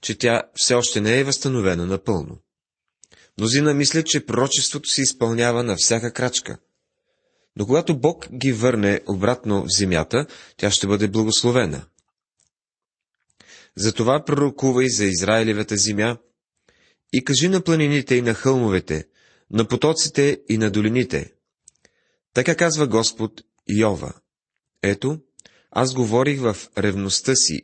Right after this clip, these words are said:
и в яростта си, понеже понесохте укор от народите.“ Затова така казва Господ Йова: „Аз се заклех, че народите, които са около вас,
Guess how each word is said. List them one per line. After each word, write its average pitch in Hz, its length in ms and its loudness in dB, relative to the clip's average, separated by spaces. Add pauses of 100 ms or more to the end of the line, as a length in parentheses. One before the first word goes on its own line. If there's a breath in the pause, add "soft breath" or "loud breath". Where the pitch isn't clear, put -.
и 101 140 0
в 98 220 0
яростта 98 460 -2
си, 80 300 -2 (460 soft breath)
понеже 127 380 0
понесохте 127 680 0 (120)
укор 151 400 0
от 120 180 -4
народите.“ 120 600 -2 (1200 soft breath)
Затова 95 540 0 (220)
така 113 220 0
казва 143 300 0
Господ 98 580 -2
Йова: 95 440 0 (800)
„Аз - 200 0
се - 120 0
заклех, 143 680 0 (100)
че 120 160 0
народите, 123 520 0
които 123 260 -2
са 113 140 2
около 107 320 0
вас, 107 380 2